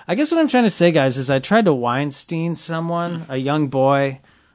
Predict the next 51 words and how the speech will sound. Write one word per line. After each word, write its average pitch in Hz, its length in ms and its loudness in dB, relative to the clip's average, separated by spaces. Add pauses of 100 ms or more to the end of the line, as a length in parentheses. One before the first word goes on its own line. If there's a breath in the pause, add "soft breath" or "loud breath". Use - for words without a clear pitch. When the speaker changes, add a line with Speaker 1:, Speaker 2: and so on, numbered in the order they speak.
(100)
Speaker 1:
a 135 80 -8
young 135 240 -2
talented 131 520 -4
boy, 123 460 -6
and, 120 360 -8
um, 120 440 -6
Speaker 2:
I 147 80 -8
tried 208 260 -6
to 208 80 -2
Weinstein 139 580 -4
Louis 127 320 -4
C 127 200 -6
K, 107 600 -10 (240)
and 175 160 -6
Speaker 1:
<laughs> - 0 -
Speaker 2:
then 147 300 0 (260)
I 143 80 -2
got 147 240 0
all 147 180 6
Al 143 220 4
Franken 131 520 -2
in 113 140 -8
this 110 160 -8
bitch. 117 460 -6
<laughs> 160 180 -6
Speaker 1:
I 147 120 2
was 170 180 2
like, 156 160 0
"Come 175 180 0
in 202 80 2
my 202 100 4
room, 190 300 2
watch 156 240 2
me 180 100 -2
masturbate. 175 720 0
Like, 123 380 -8
I'll 123 140 -6
make 135 180 -4
sure 151 180 -8
you 151 120 -4
get 156 120 -2
a 147 40 -2
job 139 400 -2
out 143 100 0
of 143 80 -2
this." 147 340 -4
And 131 200 -6
they 139 80 -4
just 156 240 -10
said 151 260 -4
no. 127 460 -4